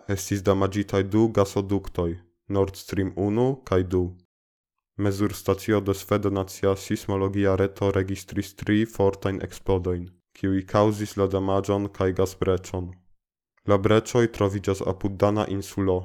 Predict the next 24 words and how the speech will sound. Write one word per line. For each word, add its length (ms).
Bornholm. 840
Marde 520
estis 320
eltrovita 640
unu 240
plia 320
breĉo 560
en 160
sveda 440
ekonomia 600
zono. 400
En 140
raporto 500
de 120
Danio 360
kaj 200
Svedio 480
legeblas, 680
ke 200
oni 260
uzis 300
po 220
kvincent 580
kilogramoj 600